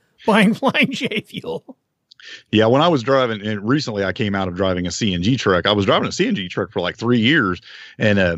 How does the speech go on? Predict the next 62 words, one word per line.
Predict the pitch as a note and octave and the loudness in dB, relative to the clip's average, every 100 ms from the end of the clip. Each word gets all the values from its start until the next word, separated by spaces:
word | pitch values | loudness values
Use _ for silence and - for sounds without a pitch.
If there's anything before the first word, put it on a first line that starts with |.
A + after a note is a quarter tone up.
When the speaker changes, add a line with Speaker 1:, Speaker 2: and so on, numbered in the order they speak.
| A2 G#2 | -6 -12
Speaker 2:
I, | G#2 | -10
there | - A#2 | -2 2
wasn't | D#3+ D#3 | 2 2
a | A#2 | 2
lot | D#3 C3+ | 2 0
of | |
good | G2+ F#2+ | -2 -4
things | G#2 G2 | -4 -4
about | F#2 F#2+ F#2+ | -2 -4 -2
driving | F#2 F#2+ F#2+ | -2 -2 -4
that, | F#2 - G#2 | -4 -4 -4
that | G2 - - | -4 -4 -6
truck, | A2+ A#2+ A#2+ C3 | 0 2 2 2
but | A2+ G#2 _ _ _ G2 | 0 0 _ _ _ -6
I | |
never | G2+ B2 C3+ | 0 2 2
had | D3+ | 2
to | |
worry | D3+ E3 | 0 0
about | E3+ D3+ | 0 0
fuel | F3 F3+ | -2 -2
gelling | D#3 E3+ E3+ D#3+ | 0 0 0 -2
up | E3 F3 | -2 -4
or | A#2 | -6
cold, | C3+ D3 D3 C3 | -2 -2 -2 -2
you | B2+ | 0
know, | G#2+ | 0
s-, | G#2 G2 | -2 -4
a | A2+ G2+ | -2 0
truck | C#3 C#3 | 0 0
not | B2+ A2+ | 0 0
starting | C3+ A#2+ B2+ A#2+ | 2 2 2 0
or | A2 | 0
anything | A2 A2 | -2 -2
like | A2 | -2
that | G#2+ A2+ G#2+ | 2 2 2
due | G#2+ | 0
to | G2 | -2
the | - | -4
cold | - G#2 - | -6 -6 -2
fuel. | A#2 G2 F#2 | 0 2 0
So | - F2+ | 0 2
that | A#2+ | 2
was | G#2+ | 0
nice. | E2+ E2+ G2+ A2 | -2 -2 -2 -4
<laughs> | F#2+ - - - A#2 C#3 | -8 -10 -8 -4 -2 0
Speaker 1:
You | A3 A#3 | 2 4
know, | A3 | 4
it's | G3+ - | 2 -2
funny. | - A#3+ A#3 | -8 -4 -2
We've | E3+ F#3+ | -2 -4
replaced | F3+ E3+ F3+ F#3 E3+ | -6 -6 -6 -4 -4
a | |
lot | F3 F3 | -4 -4
of | D#3 | -4
the | |
C | - E3+ | -8 -6
N | D#3 | -6
G | C3 E3 | -4 -6
trucks | E3+ F3 C#3 - | -4 -6 -6 -8
with, | D#3+ C#3+ - | -6 -6 -6
um, | D#3 C#3+ C3+ | -8 -6 -6